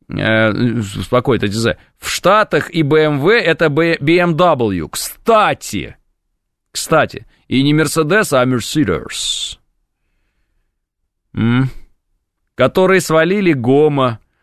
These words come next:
напишет Александр. <laughs> Логично, логично.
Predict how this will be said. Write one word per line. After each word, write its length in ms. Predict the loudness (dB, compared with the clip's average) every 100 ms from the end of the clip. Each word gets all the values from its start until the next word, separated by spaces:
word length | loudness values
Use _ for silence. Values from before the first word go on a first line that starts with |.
| _ -4
напишет 460 | -2 0 0 2
Александр. 600 | 0 0 0 0 0 -2 -2
<laughs> 1160 | -2 0 0 0 2 0 2 0 0 0 -2 -6 -8 -6
Логично, 760 | -2 0 0 -2 -2 -2 0 2
логично. 760 | 2 2 0 -2 -2 0 0